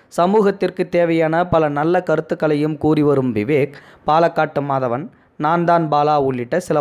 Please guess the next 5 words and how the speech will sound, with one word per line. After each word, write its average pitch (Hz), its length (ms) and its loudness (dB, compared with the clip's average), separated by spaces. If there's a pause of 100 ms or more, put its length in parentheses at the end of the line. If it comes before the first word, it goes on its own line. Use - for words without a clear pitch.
படங்களில் 143 480 -2 (360)
கதையின் 165 380 0 (200)
நாயகனாகவும் 151 880 0
நடித்துள்ளார். 104 560 0 (380)
மேலும் 143 280 4